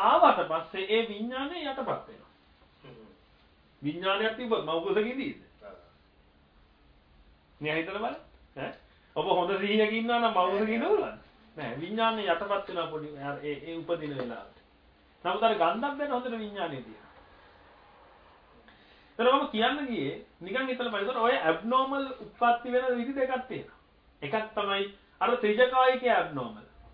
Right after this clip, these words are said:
Speaker 1: එතන, එතන කර්මජ ශරීරය තමයි එතට වද දීලා තියෙන්නේ. ඔබ කරපු කර්මයක් නිසා අතනින්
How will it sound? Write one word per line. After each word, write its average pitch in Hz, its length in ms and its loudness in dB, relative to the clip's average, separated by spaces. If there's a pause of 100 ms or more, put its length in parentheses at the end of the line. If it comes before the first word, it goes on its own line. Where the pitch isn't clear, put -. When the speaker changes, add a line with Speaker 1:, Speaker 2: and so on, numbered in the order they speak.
(3500)
Speaker 1:
එතන, 160 100 -10 (120)
එතන 185 400 -8
කර්මජ 214 480 0
ශරීරය 202 520 -4
තමයි 214 320 -8
එතට 196 300 -10 (160)
වද 160 240 -8
දීලා 127 260 -10
තියෙන්නේ. 107 300 -20 (420)
ඔබ 160 180 0
කරපු 220 360 2
කර්මයක් 196 560 0
නිසා 220 300 2 (440)
අතනින් 240 480 6